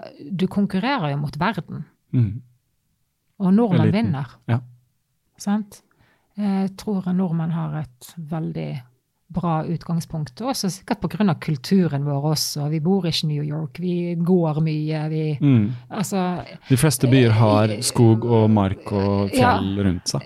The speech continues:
Speaker 1: Ja.
Speaker 2: Altså mange steder i landet.
Speaker 1: Ja.
Speaker 2: Selv i Oslo, egentlig, som
Speaker 1: Ja.
Speaker 2: er en stor by.
Speaker 1: Ja,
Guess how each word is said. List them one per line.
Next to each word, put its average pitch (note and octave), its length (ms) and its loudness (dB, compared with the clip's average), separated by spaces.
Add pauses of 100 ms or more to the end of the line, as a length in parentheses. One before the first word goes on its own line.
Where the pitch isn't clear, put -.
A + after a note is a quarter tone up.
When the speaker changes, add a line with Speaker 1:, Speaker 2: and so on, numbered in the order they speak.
Speaker 1:
Ja. C4 100 2
Speaker 2:
Altså A#2+ 180 2
mange A2 440 2
steder F#2 240 -2
i - 20 -2
landet. F2+ 460 -6
Speaker 1:
Ja. C4 160 4
Speaker 2:
Selv G#2 280 2
i G2 40 2
Oslo, F2 600 -2
egentlig, F#2 380 -6
som - 180 -6
Speaker 1:
Ja. D4 120 2
Speaker 2:
er B3+ 40 2
en G#2+ 60 -2
stor G2+ 240 -2
by. A2+ 140 -6 (520)
Speaker 1:
Ja, C#4+ 180 -2